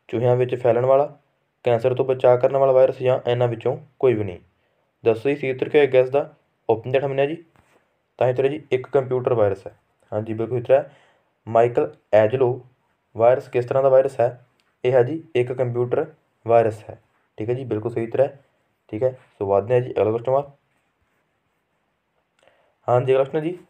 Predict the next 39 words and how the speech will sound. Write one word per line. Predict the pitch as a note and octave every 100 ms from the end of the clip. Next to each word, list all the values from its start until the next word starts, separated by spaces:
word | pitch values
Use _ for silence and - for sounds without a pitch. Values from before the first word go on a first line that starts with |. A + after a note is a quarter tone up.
| _ _ -
ਪੂਰੇ | C3+ D3+
ਦਸਤਾਵੇਜ਼ | C#3+ C3 B2 C#3+ D3 D3
ਨੂੰ | C#3 A2 B2 - _
ਚੁਣਨ | - C3+ C#3+ D3
ਲਈ | A#2 B2+ B2 _ _ _ -
ਹੇਠਾਂ | A#2+ C#3
ਦਿੱਤੇ | C3+ C3+ C#3+
ਵਿੱਚੋਂ | B2+ B2+
ਕਿਸ | B2+ C#3 D3+
ਦੀ | D3
ਵਰਤੋਂ | C3+ A2+ G#2+ C3 C3 _ _
ਕੀਤੀ | C#3+ C3+ B2+
ਜਾ | A2 G2
ਸਕਦੀ | - F2+ F2 F2
ਹੈ? | - - _ -
ਆਪਸ਼ਨ | G2 B2
ਜੀ | B2+ C#3+ - _ _ _ _
control | A#2+ A#2+ A#2 A#2+
plus | B2+ B2+ B2+ _ -
A, | A#2+ D3+ - _ _ _ -
alt | A2+ A#2+
plus | B2+ C3+ B2+ - _ -
F | A#2 -
five, | - A2+ C3+ C#3+ - _ -
shift | B2+ B2 -
plus | C#3 C3+ - A2+
A | A#2+ D3 - _ -
ਜਾਂ | B2 B2
control | A#2+ A#2+ A2+ A#2+
plus | A#2 G2+ - D#3 - _ -
K। | B2+ F#2 - _ _ -
ਦੱਸੋ | G#2 G#2+ -
ਜੀ | C3+
ਸਹੀ | C3+ B2+
ਉੱਤਰ | C3
ਕੀ | C3
ਹੋਏਗਾ | D3 C3
ਇਸ | B2+
ਦਾ? | B2